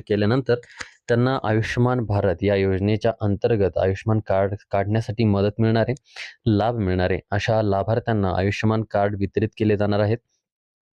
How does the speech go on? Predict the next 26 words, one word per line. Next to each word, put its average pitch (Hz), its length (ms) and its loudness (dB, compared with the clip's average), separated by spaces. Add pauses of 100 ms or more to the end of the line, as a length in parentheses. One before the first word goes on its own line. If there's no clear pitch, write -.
(120)
मित्रांनो, 143 320 2
पांढऱ्या 120 400 0
शिधापत्रिका 113 560 0
धारक 104 240 0
कुटुंबांना 104 440 0
महात्मा 107 340 -2
ज्योतिराव 104 300 -2
फुले 101 280 0
जन 101 240 -2
आरोग्य 98 340 0
योजनेचा, 98 500 0
याचप्रमाणे 110 600 0 (460)
आयुष्यमान 123 420 0
कार्ड 113 260 0
मिळवण्यासाठी 110 600 0
त्यांना 107 240 0
पांढऱ्या 104 380 0
रंगाच्या 104 420 0
शिधापत्रिकाशी 101 800 -2 (100)
आधार 101 300 0
कार्ड 123 220 0
लिंक 113 280 0
असणं 113 240 -2
आवश्यक 92 360 0
असणार 90 320 -2
आहे 90 80 -6